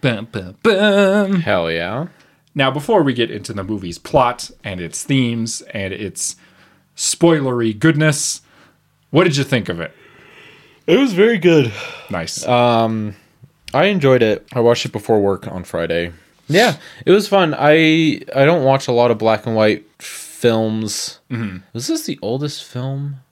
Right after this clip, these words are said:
Speaker 2: When did Young Frankenstein come out?
Speaker 1: Oh, that came out in the seventies.
Speaker 2: Okay. Yeah, no, I, I really enjoyed it. It was fun. Uh,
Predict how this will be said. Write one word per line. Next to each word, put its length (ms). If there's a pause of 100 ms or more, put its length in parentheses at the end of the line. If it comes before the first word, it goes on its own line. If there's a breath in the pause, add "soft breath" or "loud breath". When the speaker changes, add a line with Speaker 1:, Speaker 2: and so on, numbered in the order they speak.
Speaker 2:
When 180
did 160
Young 260
Frankenstein 760
come 180
out? 220 (880)
Speaker 1:
Oh, 80
that 160
came 140
out 60
in 40
the 80
seventies. 640
Speaker 2:
Okay. 300 (600 soft breath)
Yeah, 340
no, 280
I, 300 (100)
I 100
really 300
enjoyed 280
it. 280
It 60
was 160
fun. 460 (720)
Uh, 380